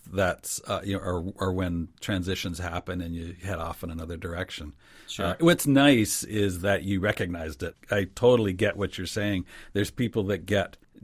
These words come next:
Speaker 1: jaded, but they stay, and
Speaker 2: Mm-hmm.
Speaker 1: it's just becomes so ugly, and it's really not nice to be around them.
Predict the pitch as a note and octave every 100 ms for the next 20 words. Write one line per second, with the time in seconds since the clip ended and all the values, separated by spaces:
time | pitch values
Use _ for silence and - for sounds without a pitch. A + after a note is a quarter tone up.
0 | A#2 - G#2 G2 A2 G#2+ G#2+ F2+ F#2 G2+
1 | - G2 F2+ - - - G#2+ F2+ C#2+ C#2
2 | - _ _ _ _ - F#2 F2+ F2+ F#2+
3 | - _ _ - B2 - - G2+ G#2 F2+
4 | - - A#2 G#2+ F#2+ F#2+ G2 G2 F2 F2
5 | E2+ D#2+ - - - - - - F#2 G#2+
6 | G2 F2+ F#2+ F#2 G2+ F#2 F#2 - - E2+
7 | F#2+ F2 F2+ F#2+ A2 A2+ A#2+ B2